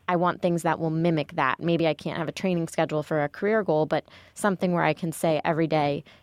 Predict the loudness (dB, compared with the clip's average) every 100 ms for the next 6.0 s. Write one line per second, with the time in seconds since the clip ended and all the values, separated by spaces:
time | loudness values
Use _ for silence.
0 | -4 0 0 0 0 0 0 0 0 0
1 | 0 0 0 2 2 0 -4 -20 -4 -2
2 | 0 2 2 2 0 0 -2 -2 -2 -2
3 | -2 -2 -4 -4 -6 0 2 0 -2 -6
4 | -4 -2 0 0 0 -2 -4 -20 _ _
5 | -4 -2 -2 -4 -4 2 4 4 4 0